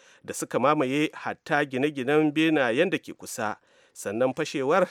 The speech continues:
ta cilla igiyoyin girgiza zuwa tsawon kilomitoci da dama daga wurin da ta auku. Kafafen yaɗa labaran gwamnatin China sun ce mutane saba'in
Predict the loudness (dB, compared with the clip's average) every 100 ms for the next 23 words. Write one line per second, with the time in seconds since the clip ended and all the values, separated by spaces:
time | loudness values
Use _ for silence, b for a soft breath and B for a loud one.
0 | -4 -2 -2 0 -4 0 0 -2 -4 0
1 | 2 2 0 -2 -4 0 0 0 0 2
2 | 2 0 -2 2 2 2 0 -2 -4 -4
3 | -4 -6 -6 -6 -6 0 0 2 0 -2
4 | b b -8 -4 0 0 0 2 4 2
5 | 0 -8 -10 -12 -14 -12 -12 b b b
6 | b b -10 -2 -2 2 2 2 2 0
7 | 2 2 2 2 2 2 0 0 -2 -2
8 | -4 -2 -2 -4 -8 -8 -4 -4 -2 -2
9 | -2 -4 -4 -4 -6 -2 2 4 6 4